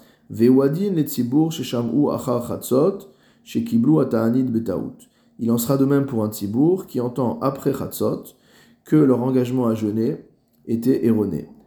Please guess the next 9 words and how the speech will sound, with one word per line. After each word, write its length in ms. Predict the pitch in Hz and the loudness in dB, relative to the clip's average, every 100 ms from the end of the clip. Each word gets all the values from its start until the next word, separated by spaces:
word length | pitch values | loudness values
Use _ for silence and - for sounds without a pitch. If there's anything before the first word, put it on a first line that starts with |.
| _ _ - | _ _ -4
En 120 | 165 | -4
Tzarich 380 | 165 135 131 131 | 0 0 0 0
Leashlim, 520 | 117 - - 117 135 | -2 -4 -2 -2 -2
ils 100 | 80 | -2
n'ont 100 | 113 | -2
pas 220 | 113 127 | 0 -2
non 120 | 120 104 | -2 -4
plus 260 | - 123 | -2 0
besoin 580 | 101 104 101 110 123 160 | 0 -2 -4 -2 -2 -4